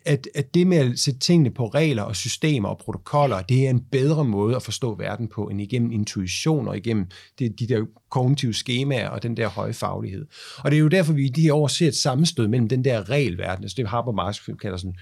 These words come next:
systemverden på den ene side, den bureaukratiske logik, og så den levede livsverden på den anden side. Og de der sammenstød opstår jo, fordi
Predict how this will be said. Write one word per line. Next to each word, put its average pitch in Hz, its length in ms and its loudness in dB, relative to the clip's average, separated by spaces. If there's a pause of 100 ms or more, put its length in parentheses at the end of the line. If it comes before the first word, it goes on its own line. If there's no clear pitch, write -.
systemverden 110 760 -2
på 110 120 -4
den 104 80 -4
ene 110 180 -2
side, 113 120 -6
den 92 80 -12
bureaukratiske 110 640 -2
logik, 143 400 0 (300)
og 131 100 2
så 147 160 2 (100)
den 120 140 4
levede 131 460 6
livsverden 104 640 0
på 107 100 -8
den 95 120 -4
anden 101 140 -2
side. 113 200 -6
Og 117 120 -8
de 165 60 -4
der 165 140 2
sammenstød 151 500 0
opstår 135 440 -2
jo, 95 80 -6
fordi 151 440 2